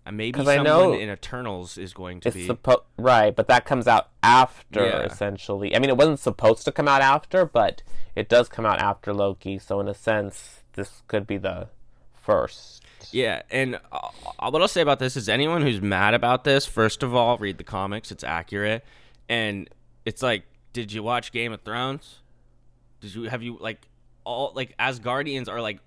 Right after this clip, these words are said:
Speaker 1: almost medieval in that sense of those, like, older,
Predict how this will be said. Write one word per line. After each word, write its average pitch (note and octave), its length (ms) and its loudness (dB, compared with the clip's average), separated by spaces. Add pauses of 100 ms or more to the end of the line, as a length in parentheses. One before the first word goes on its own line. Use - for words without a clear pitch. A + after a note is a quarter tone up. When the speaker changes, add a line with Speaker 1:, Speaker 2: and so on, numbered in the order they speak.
Speaker 1:
almost A#2 340 -10
medieval G#2 640 -8
in F#2 100 -12
that F#2+ 260 -12
sense - 460 -12
of F2 140 -14
those, F2+ 200 -10
like, F#2 160 -12 (400)
older, B2 480 -6